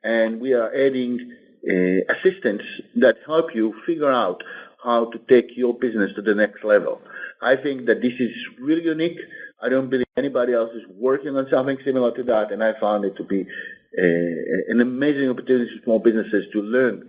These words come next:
uh, how to do things better. And a lot of it can also be automated, so the A I can tell you, "Well, I think we should have more posts on your website about things that regarding to if you're a yoga studio, about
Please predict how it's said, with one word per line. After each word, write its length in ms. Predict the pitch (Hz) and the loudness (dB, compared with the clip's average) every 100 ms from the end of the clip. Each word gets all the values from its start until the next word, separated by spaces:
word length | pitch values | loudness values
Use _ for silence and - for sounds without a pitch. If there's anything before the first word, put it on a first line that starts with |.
| - - - - - - 90 | -20 -18 -18 -18 -20 -4 0
uh, 640 | 87 87 82 87 80 - | 0 0 -2 -4 -6 0
how 220 | 117 113 | 2 2
to 60 | - | -2
do 180 | 113 - | -4 0
things 200 | 110 - - | 0 0 6
better. 240 | - 78 - - - _ _ _ _ _ _ _ - | 6 6 -4 -18 -20 _ _ _ _ _ _ _ -2
And 220 | 151 139 | -2 0
a 60 | 143 | 0
lot 200 | 175 202 | 2 2
of 100 | 147 | 0
it 160 | 147 | -4
can 100 | 131 | 0
also 200 | 131 131 | 2 2
be 160 | 120 127 | -2 0
automated, 480 | 143 147 104 87 82 | 2 0 -2 -6 -6
so 80 | 95 | -4
the 140 | 101 | -2
A 60 | 117 | -2
I 60 | |
can 180 | 120 110 | -4 -2
tell 140 | 120 113 | 0 0
you, 80 | |
"Well, 200 | 110 160 | 0 0
I 120 | 127 120 | 0 -2
think 220 | 143 135 | -6 -2
we 160 | 123 127 | -2 0
should 240 | - 113 - - - - | 0 -2 -2 -8 -8 -2
have 160 | 131 123 | -2 0
more 260 | 123 143 - | 0 0 0
posts 420 | 147 131 - - - - - - - | 0 0 0 -8 -20 -20 -20 -6 2
on 180 | 127 | 4
your 120 | 131 113 | 2 0
website 600 | 143 - 123 113 113 104 | 0 0 0 0 0 -2
about 320 | 104 101 - | 0 0 2
things 260 | 139 120 113 | 0 0 0
that 260 | 104 104 | 0 0
regarding 520 | 110 107 110 110 107 - | -4 -2 0 0 -4 0
to 360 | 98 95 90 - - - - | 2 2 -2 -10 -18 -12 -8
if 120 | 107 | 0
you're 280 | 117 95 98 | 2 4 2
a 360 | 85 80 78 78 | -2 -4 -6 -2
yoga 300 | 120 147 147 | 2 4 2
studio, 400 | 147 135 131 123 | -2 -4 0 0
about 300 | 113 110 104 | 0 0 0